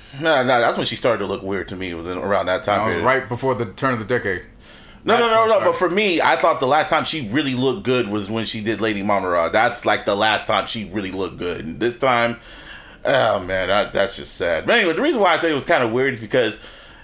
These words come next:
Speaker 1: he, I guess he dedicated that performance to Kim Porter, his ex-wife.
Speaker 2: Mm-hmm.
Speaker 1: Yeah, and it was, all the times he did the whole bad boy shit, it was always about Big. Like, there was no mention of Big at that,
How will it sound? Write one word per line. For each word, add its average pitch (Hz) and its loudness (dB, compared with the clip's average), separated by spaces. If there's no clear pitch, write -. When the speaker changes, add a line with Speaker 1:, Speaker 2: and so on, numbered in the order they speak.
Speaker 1:
he, 147 -2
I 185 4
guess 262 2
he 214 -2
dedicated 185 0
that 170 2
performance 156 -2
to 113 -6
Kim 151 -2
Porter, 98 0
his 104 -4
ex-wife. 113 0
Speaker 2:
Mm-hmm. 165 -6
Speaker 1:
Yeah, 135 2
and 120 0
it 131 -2
was, 127 -6
all 160 4
the 202 -6
times 202 0
he 185 -10
did 185 0
the 165 2
whole 170 2
bad 160 2
boy 135 2
shit, 123 0
it - 2
was 120 0
always 147 4
about 101 2
Big. 104 0
Like, 104 2
there 131 2
was 113 -2
no 147 4
mention 151 0
of 101 -4
Big 127 0
at - 0
that, - 2